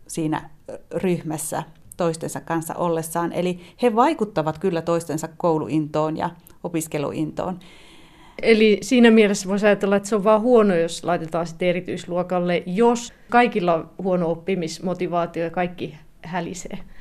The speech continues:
Speaker 1: No, kyllähän siinä riski on, että kaikkien opiskelumotivaatio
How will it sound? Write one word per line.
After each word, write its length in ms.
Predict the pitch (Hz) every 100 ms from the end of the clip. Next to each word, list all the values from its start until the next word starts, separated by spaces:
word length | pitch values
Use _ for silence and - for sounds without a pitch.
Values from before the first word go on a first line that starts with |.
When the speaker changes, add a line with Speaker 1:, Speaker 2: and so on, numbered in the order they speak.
| - - - - - -
Speaker 1:
No, 120 | 214
kyllähän 360 | 262 247 208 180
siinä 220 | 185 190
riski 440 | 247 277 - 180
on, 240 | - 185 165
että 460 | - 156 - 117 - - - - -
kaikkien 520 | 220 202 196 170 - - - -
opiskelumotivaatio 1300 | 175 175 170 160 156 156 151 147 131 135 143 135 -